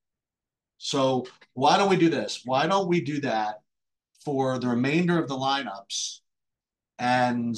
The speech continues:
we'll split them between this set and the Sims. Okay, so let's start. So what do we have, eighty-five? Um, so we have sixty-five left, so we'll do thirty. We'll do fifteen from each set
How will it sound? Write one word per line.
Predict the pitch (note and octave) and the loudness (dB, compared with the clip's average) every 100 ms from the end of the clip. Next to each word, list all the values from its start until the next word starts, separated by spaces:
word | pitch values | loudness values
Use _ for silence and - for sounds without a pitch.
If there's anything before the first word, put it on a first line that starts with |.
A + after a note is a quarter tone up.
| - | -4
we'll | C3+ | -2
split | C#3 - G3 G#3 | 0 2 4 4
them | C#3+ A#2 | 0 -2
between | A#2 - A#2+ A2+ | -6 -6 -4 -2
this | C3 E3+ | 0 2
set | - G3 F#3 - | 2 2 2 -2
and | - B2+ | -6 -4
the | A#2+ | -4
Sims. | - A2 - - - - _ _ _ _ _ _ _ | -4 -6 -8 -14 -16 -16 _ _ _ _ _ _ _
Okay, | A#2+ A2+ | -12 -10
so | - | -8
let's | C#3 D3 | -6 -4
start. | - D#3+ D#3 D3+ - _ _ _ | -2 0 0 0 -6 _ _ _
So | - C3+ | -8 -4
what | |
do | C#3+ | -2
we | C3 | 0
have, | A#2+ | -2
eighty-five? | A#2+ A#2+ B2+ - C3+ C#3+ D#3+ - _ _ _ _ _ _ _ _ _ _ _ _ _ _ _ | -2 -2 -2 -2 -2 -2 -4 -8 _ _ _ _ _ _ _ _ _ _ _ _ _ _ _
Um, | A#2 B2 A#2 A2+ A2 _ _ _ _ | -6 -4 -2 -4 -10 _ _ _ _
so | - C#3 | -10 -4
we | C3+ | 0
have | B2+ B2 A#2+ | 4 4 4
sixty-five | - - D3+ - D3 C#3 C#3 C3 _ _ - B2+ C3 | 0 -2 -2 -6 -4 -4 -4 -8 _ _ 0 2 2
left, | B2+ C#3 | 0 -4
so | - C#3+ | -4 -4
we'll | B2 | -4
do | A#2+ A2 | -4 -6
thirty. | - D3 D3 D3 C#3+ C#3 - _ _ _ _ _ _ _ _ | -6 -6 -6 -4 -6 -6 -12 _ _ _ _ _ _ _ _
We'll | B2 | -4
do | B2 | 0
fifteen | C#3 - F#3+ F#3+ - F#3 F3+ F3 F3 E3 _ _ - | 0 0 0 0 -2 0 2 2 0 -2 _ _ -10
from | C3+ C3 | -8 -8
each | - D3 E3 - | -4 -2 0 -2
set | - D3+ C3 A2+ | 0 2 2 0